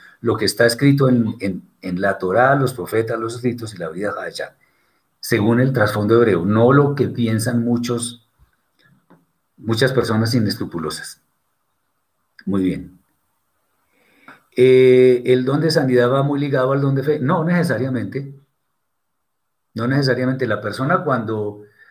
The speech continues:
o bueno, digamos, no es lo mismo, pero la persona que está, que va a sanar sabe que la persona va a ser sana. Entonces,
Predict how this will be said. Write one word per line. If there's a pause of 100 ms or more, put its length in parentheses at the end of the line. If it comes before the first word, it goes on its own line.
(140)
o
bueno,
digamos,
no
es
lo
mismo,
pero
la
persona
que
está,
que
va
a
sanar (580)
sabe
que
la
persona
va
a
ser
sana.
Entonces,